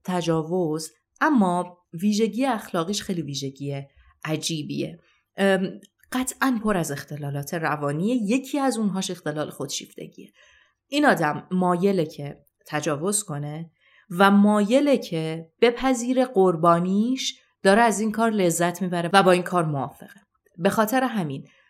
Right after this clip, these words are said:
در زمان تجاوز با قربانی صحبت می‌کنه،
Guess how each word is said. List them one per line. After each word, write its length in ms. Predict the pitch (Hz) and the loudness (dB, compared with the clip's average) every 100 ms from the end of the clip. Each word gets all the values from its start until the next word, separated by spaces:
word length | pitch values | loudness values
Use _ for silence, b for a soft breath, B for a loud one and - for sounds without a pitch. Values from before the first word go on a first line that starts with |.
| b | b
در 480 | 190 180 165 - - | 2 4 2 -4 -4
زمان 540 | 151 165 175 196 185 147 | 0 2 2 2 0 -2
تجاوز 800 | 147 147 147 143 165 214 220 | -4 -4 -6 -4 -2 -2 -2
با 120 | 175 151 | 0 2
قربانی 360 | 156 147 143 | 0 0 -4
صحبت 580 | 139 143 135 170 269 - | -6 -6 -6 -6 -6 -6
می‌کنه، 640 | 233 220 214 202 202 202 | -8 -6 -2 -2 -2 -6